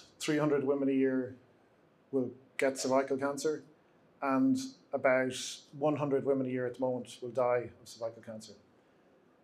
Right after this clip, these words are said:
Um, and again, fifty percent of those are under the age of fifty. So they're women at the prime of their lives. They're probably doing multiple jobs. Uh, their,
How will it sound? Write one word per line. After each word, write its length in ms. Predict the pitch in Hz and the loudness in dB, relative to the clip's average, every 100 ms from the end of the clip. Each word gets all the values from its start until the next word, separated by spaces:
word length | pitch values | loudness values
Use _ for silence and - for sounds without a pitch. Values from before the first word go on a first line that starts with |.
| _ _ | _ _
Um, 360 | 135 131 131 131 156 | -2 0 2 0 2
and 140 | 151 | 2
again, 420 | 147 160 160 147 | 4 4 4 2
fifty 300 | 139 170 170 | 4 6 6
percent 340 | 160 139 151 139 | 0 2 2 2
of 100 | 123 | 2
those 300 | 139 139 127 | 2 2 0
are 60 | |
under 180 | 135 127 | -2 -2
the 100 | 127 | -6
age 100 | 123 | -6
of 60 | 117 | -8
fifty. 320 | 127 - 110 - _ _ _ _ _ _ _ _ _ _ | -10 -10 -18 -20 _ _ _ _ _ _ _ _ _ _
So 160 | - 127 | -6 0
they're 400 | 135 135 135 135 - | 4 4 4 0 -4
women 460 | 139 135 131 123 - - - - 123 | 0 0 -2 -4 -10 -16 -20 -12 -6
at 160 | 131 - | -6 -4
the 300 | 135 123 113 - _ _ _ - | -6 -4 -8 -14 _ _ _ 2
prime 300 | 147 143 143 | 4 6 4
of 100 | 139 | 4
their 120 | 135 | 6
lives. 420 | 131 127 123 117 | 6 6 2 -2
They're 240 | 127 123 113 - - _ _ _ _ _ _ | -4 -4 -8 -16 -20 _ _ _ _ _ _
probably 380 | - 131 131 123 117 - | 0 0 0 -4 -8 -8
doing 460 | 143 139 131 127 117 - _ _ _ - | 0 2 2 -2 -8 -14 _ _ _ -2
multiple 380 | 143 143 139 139 | 0 2 2 2
jobs. 640 | 135 127 123 123 - - - - - _ - | 6 6 4 -2 -10 -12 -18 -20 -20 _ -8
Uh, 60 | |
their, 320 | 127 123 120 | -4 -2 -4